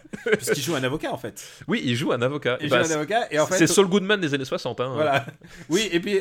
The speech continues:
Speaker 2: euh, tu lui donnes du shit et c'est plus le même.
Speaker 1: <laughs> Exactement.
Speaker 2: Euh, un petit coup de marijuana et il était, c'était plus le même. Et, et évidemment, euh, je te disais, il y a énormément d'anecdotes.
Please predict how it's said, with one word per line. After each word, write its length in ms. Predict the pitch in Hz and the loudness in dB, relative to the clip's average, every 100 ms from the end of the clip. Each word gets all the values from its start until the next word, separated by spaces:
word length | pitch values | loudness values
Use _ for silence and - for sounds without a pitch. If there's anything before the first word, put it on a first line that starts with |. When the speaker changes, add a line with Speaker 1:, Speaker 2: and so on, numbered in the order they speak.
| 165 | 2
Speaker 2:
euh, 160 | 160 | 2
tu 160 | 165 185 | 2 0
lui 80 | 180 | 0
donnes 160 | 185 | 0
du 140 | 165 165 | 0 -4
shit 200 | 208 190 | -4 -6
et 40 | |
c'est 140 | 156 151 | -4 -4
plus 180 | - - | -4 -4
le 20 | 104 | -2
même. 200 | 302 - - 247 - 254 - | 0 -2 -2 -4 0 0 2
Speaker 1:
<laughs> 20 | |
Exactement. 760 | 214 175 - - - 139 117 110 - - 175 196 - | 2 2 2 0 0 -4 -2 -6 -12 -18 -16 -14 -6
Speaker 2:
Euh, 280 | 160 180 160 | -4 -2 -4
un 60 | 160 | -6
petit 160 | 170 | -8
coup 100 | 165 | -8
de 100 | 185 | -4
marijuana 680 | 160 156 156 131 165 165 170 | -2 -2 -4 -4 -6 -6 -4
et 140 | 165 147 | -4 -4
il 80 | 135 | -6
était, 340 | 131 135 135 | -6 -6 -6
c'était 280 | 131 143 135 | -8 -12 -12
plus 120 | 147 | -10
le 60 | 151 | -8
même. 180 | 202 190 | -8 -6
Et, 240 | 175 185 190 - _ _ _ | -2 -2 -4 -12 _ _ _
et 340 | 143 165 139 143 | -2 -2 0 -4
évidemment, 560 | 143 165 170 185 156 | -2 -2 -2 -2 -4
euh, 120 | 120 110 | -6 -8
je 120 | 120 | -10
te 80 | 139 | -10
disais, 340 | 127 127 160 | -8 -4 -4
il 40 | 143 | -2
y 60 | |
a 120 | 123 123 | -4 -4
énormément 420 | 127 127 127 127 | -6 -6 -6 -8
d'anecdotes. 520 | 120 123 127 180 214 | -8 -8 -8 -10 -12